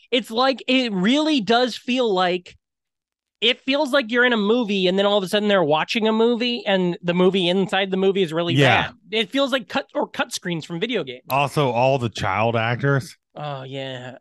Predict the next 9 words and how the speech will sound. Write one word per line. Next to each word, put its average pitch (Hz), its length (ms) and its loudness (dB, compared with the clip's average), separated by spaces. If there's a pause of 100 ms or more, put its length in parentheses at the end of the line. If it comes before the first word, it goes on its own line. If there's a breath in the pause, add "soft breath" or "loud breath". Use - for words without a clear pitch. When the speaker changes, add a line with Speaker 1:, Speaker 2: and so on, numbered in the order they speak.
Speaker 2:
When 156 220 4
Speaker 1:
And 165 100 4
it's - 100 -4
Speaker 2:
Annie's 160 640 4
friends 127 540 0
get 135 140 0
introduced, 143 800 2
Speaker 1:
it's 381 200 -4
super 381 420 2